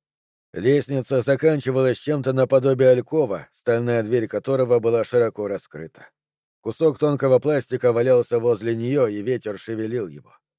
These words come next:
Рядом с ним лежали что-то, завернутое в рулон,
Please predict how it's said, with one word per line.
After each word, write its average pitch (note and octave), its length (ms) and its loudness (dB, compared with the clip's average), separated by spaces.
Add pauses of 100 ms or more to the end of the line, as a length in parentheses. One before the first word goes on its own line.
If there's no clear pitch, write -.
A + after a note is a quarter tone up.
(300)
Рядом G#2 400 -4
с - 80 -20
ним B2 280 -8 (540)
лежали B2+ 520 0
что-то, B2+ 500 -4
завернутое A#2+ 680 -2
в F#2+ 60 -8
рулон, A#2 460 -2